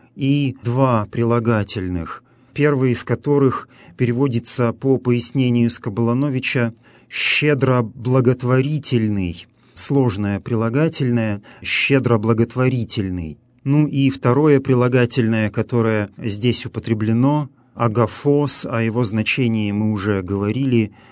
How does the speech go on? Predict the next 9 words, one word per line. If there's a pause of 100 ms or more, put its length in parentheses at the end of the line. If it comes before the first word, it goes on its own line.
(140)
«благой», (460)
одно
из
важнейших
понятий
для
характеристики
свойств
Божиих.